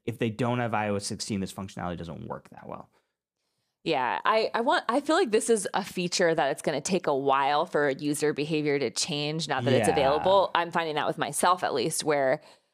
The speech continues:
Speaker 2: a lot of times I would either not correct a typo or I'll just send a follow-up text being, like, correcting what I said. And I have to be, like, take a minute to be like, "Oh, wait a second, I can go edit that," or I could unsend it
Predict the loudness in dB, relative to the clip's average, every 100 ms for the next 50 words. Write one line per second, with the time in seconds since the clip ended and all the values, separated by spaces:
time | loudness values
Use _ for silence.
0 | _ _ 4 6 6 4 -2 0 0 0
1 | -2 -2 0 -2 -2 -4 -4 -8 -2 -2
2 | 2 2 2 0 2 2 4 2 0 0
3 | 0 0 -2 0 2 2 0 2 0 0
4 | -6 -6 -6 -2 -2 0 -2 -2 -2 -2
5 | 0 -2 2 2 2 0 2 2 4 2
6 | -2 -12 -20 -6 -2 0 0 -2 -2 0
7 | -2 -2 0 2 2 2 2 2 -2 -4
8 | -4 -2 -2 0 -2 -2 -4 -2 0 0
9 | 2 2 2 2 -2 0 -2 -2 -4 -2
10 | 0 2 0 0 0 0 0 0 2 0
11 | -2 -2 -2 -4 -2 2 2 0